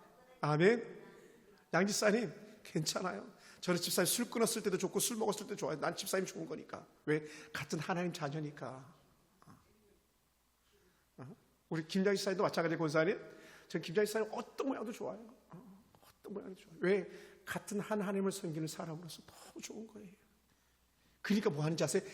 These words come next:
같이 살고 싶은 거예요. 같이.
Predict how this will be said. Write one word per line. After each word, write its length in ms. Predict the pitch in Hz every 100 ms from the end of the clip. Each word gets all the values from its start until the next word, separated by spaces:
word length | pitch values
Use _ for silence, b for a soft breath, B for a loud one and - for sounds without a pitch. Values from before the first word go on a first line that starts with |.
| B -
같이 260 | - - -
살고 280 | - 180
싶은 300 | 180 - -
거예요. 720 | 127 120 120 120 123 127 113 107 _ _ _ _ _ _ _ _ _ _ -
같이. 640 | - - - 147 131 123